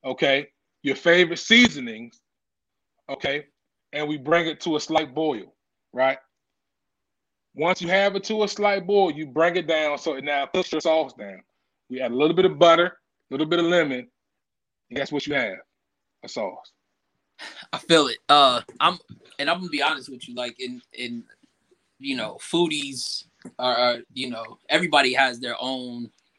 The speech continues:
Speaker 2: interpretation of food, and I, and, and I think that's one of the
Speaker 1: Yes.
Speaker 2: things that I feel like people have to understand. Like, your, your, what you're pairing and how you are bringing it to us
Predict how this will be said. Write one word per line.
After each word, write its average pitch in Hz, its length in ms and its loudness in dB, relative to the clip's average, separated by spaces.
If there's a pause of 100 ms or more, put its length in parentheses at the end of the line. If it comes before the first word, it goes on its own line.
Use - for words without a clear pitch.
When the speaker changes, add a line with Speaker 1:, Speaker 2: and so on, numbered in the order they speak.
(220)
Speaker 2:
interpretation 127 800 -4
of 107 120 -16
food, 123 300 -4
and 117 120 -6
I, 120 60 -2 (100)
and, 123 220 -4
and 123 100 -4
I 123 80 -2
think 143 240 -6
that's 127 220 -4
one 139 140 2
of 123 60 4
the 120 60 -4
Speaker 1:
Yes. - 60 -12
Speaker 2:
things 127 140 -8 (180)
that 113 80 0
I - 20 0
feel 131 280 -8
like 113 180 -6 (500)
people 202 220 4
have 156 140 4
to 143 80 -8
understand. 131 560 -8
Like, 113 200 -12 (180)
your, 147 280 -2 (120)
your, 139 520 -4 (600)
what 151 260 -4
you're 165 160 2
pairing 165 540 0 (120)
and 120 120 -14
how 139 160 -4
you 135 300 -8
are 117 80 -12
bringing 143 360 -2
it 127 160 -10
to 160 200 0
us 160 280 -8